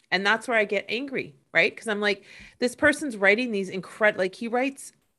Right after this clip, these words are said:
everything he writes is flawless. Like, even in texting, I'm like, o-, often I'm like,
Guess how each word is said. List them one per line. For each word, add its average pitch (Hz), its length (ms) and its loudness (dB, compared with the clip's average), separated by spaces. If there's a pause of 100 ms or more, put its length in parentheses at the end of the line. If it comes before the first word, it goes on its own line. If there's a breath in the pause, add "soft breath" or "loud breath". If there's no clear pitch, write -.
(120)
everything 214 480 2
he 175 140 -6
writes 175 280 0
is 139 160 -8 (460)
flawless. 175 920 -4 (480)
Like, 190 200 -4
even 240 220 -2
in 220 100 0
texting, 185 580 -4
I'm 156 120 -8
like, 151 280 -8 (100)
o-, - 200 -6
often 185 400 -2
I'm 156 120 -8
like, 147 180 -12